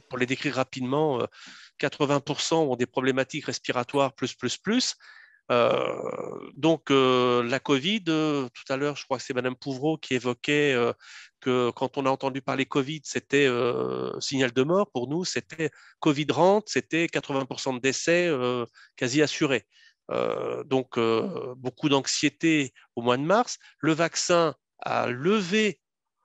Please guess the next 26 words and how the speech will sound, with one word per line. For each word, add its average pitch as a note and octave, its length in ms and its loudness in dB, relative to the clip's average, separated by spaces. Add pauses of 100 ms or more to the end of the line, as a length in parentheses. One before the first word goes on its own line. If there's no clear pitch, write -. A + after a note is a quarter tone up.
(220)
en B2+ 140 -2
partie, D3+ 640 -4
euh, A#2+ 120 -2
cette - 240 -4
anxiété, C3 600 -2 (520)
mais C#3+ 320 0 (720)
si - 240 -2
on F3+ 140 4
reprend F#3 380 0
la E3 100 0
question - 380 -8
qui - 100 -4
était - 140 -2
au D3 40 -2
départ D3 320 -2
de C3 120 -2
la, B2 340 2
la B2 140 -2
confidentialité, C#3 920 -4 (300)
les D3 100 4
résidences, D3+ 540 2
ça C#3+ 140 -2
s'est C#3+ 140 -2
fait E3 220 0
dans C3+ 400 -2
un, B2+ 160 2